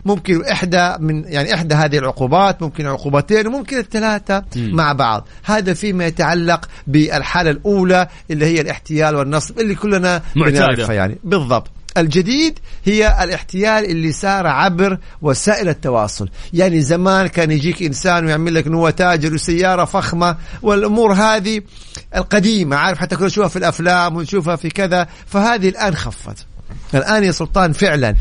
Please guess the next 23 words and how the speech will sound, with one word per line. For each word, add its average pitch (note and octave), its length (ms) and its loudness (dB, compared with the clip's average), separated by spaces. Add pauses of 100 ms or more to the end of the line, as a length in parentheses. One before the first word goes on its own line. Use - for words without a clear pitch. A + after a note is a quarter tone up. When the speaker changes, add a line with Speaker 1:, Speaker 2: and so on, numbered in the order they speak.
(140)
Speaker 2:
أبو D3+ 100 0
Speaker 1:
أصبحوا F3 340 4
Speaker 2:
محمد، E3+ 180 0
مع-، F3 160 0
معلش F#3+ 220 2
سامح F3+ 300 -2
لي C3 180 0
قاطعك، A#2+ 280 0
خفت F#3 140 2
Speaker 1:
إيه. A2+ 280 4
Speaker 2:
لأنه D3+ 260 2
نسبة C#3+ 340 0
الوعي A#2+ 340 0
زادت. A2+ 560 0
Speaker 1:
أيوة. D3 380 4
Speaker 2:
وبالتالي A#2 380 2
في - 60 -14
طرق. C3+ 100 -2
Speaker 1:
وفي F#3+ 200 2
وسائل F3+ 400 0
تواصل E3 380 -2
حديثة D3+ 480 -2
الآن. G#2+ 360 -2